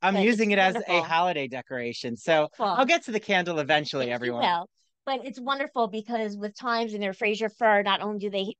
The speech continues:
Speaker 2: carry the candles, but they also make it in the scent in the diffuser, in soap, the hand lotion, the so-,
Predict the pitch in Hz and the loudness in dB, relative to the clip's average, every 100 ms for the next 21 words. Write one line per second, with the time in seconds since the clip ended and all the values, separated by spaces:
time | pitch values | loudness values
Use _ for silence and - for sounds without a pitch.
0 | - 208 202 202 196 180 185 - 240 240 | -8 0 2 2 -2 -2 -2 -2 -4 -2
1 | 196 170 170 196 190 190 190 202 214 196 | 0 -2 -4 -6 -2 0 0 -2 -4 -4
2 | 196 202 - 190 185 185 185 202 185 - | -2 -4 -2 -2 -2 -6 -6 -4 -4 -4
3 | 190 180 170 180 - 269 233 247 240 185 | -4 -4 -6 -8 -6 -4 0 0 2 0
4 | 185 - 233 233 220 180 165 156 185 240 | -4 -4 0 0 0 2 4 2 -2 -4
5 | 240 233 233 220 - 220 196 170 160 165 | -4 -2 -4 -4 -4 -4 -2 -4 -4 -8
6 | - | -14